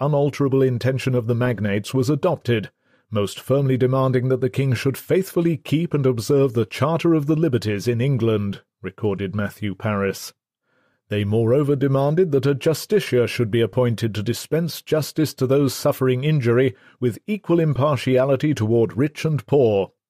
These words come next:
They also asked for other things touching the kingdom for the common good, the peace and the honour of the king and kingdom alike."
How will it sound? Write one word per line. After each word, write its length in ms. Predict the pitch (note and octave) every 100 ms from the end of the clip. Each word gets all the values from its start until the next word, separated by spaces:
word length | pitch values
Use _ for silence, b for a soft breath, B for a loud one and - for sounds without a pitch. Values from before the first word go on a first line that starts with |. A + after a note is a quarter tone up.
| _ _ _ _ _
They 120 | F#2+
also 360 | F#2+ C3+ A2 G2
asked 260 | A#2+ B2+ -
for 140 | C#3+
other 220 | E3+ C#3
things 420 | A2+ B2 A2+ A2
touching 380 | - A#2 - A2+
the 80 | G#2+
kingdom 540 | - B2 A2+ A2 G#2+
for 100 | G2
the 140 | G2 G2
common 440 | - C#3 D3+ C#3+
good, 400 | A2+ C3+ D#3 B2+ -
the 100 | -
peace 480 | G2 - E3+ D#3+ -
and 140 | A#2+ A2
the 80 | A2+
honour 300 | D#3 C#3+ C#3+
of 120 | A2+
the 120 | A#2
king 400 | - D3 E3 D3+
and 260 | A2 G2 -
kingdom 380 | D#3+ D3+ D3
alike." 560 | D3 C3 A2+ F2+ _ -